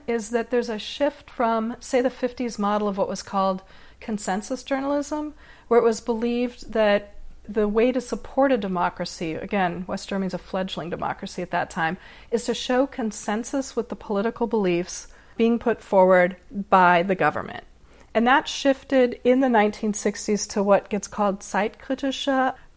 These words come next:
being critical of, of your contemporaries' political opinions. So that really a democracy, what fosters a democracy is a healthy public sphere that can handle a difference of opinion.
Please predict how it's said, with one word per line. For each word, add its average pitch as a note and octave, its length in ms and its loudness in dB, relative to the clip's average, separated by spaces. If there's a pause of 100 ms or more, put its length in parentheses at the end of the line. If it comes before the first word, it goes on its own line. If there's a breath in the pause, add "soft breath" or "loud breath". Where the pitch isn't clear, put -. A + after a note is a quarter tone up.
(260)
being A#3 200 0
critical C4 560 2
of, G#3+ 360 2
of G3+ 160 -2
your G3+ 100 -2
contemporaries' G3+ 1300 -2
political G3+ 560 -2
opinions. F3 580 -2
So G#3 140 -2
that G#3 280 0
really C4 360 0
a B3+ 60 4
democracy, G#3 580 -2
what G3 140 -4
fosters F#3+ 400 -2
a F#3 80 -4
democracy F3+ 500 -6
is F3+ 80 -6
a F3+ 60 -4
healthy F#3+ 280 -4
public F#3+ 360 -6
sphere G3 480 -4 (480 loud breath)
that G3+ 180 2
can A3+ 220 -6
handle A3+ 540 0
a G3+ 80 -2
difference F#3 420 -6
of E3+ 80 -8
opinion. - 580 -8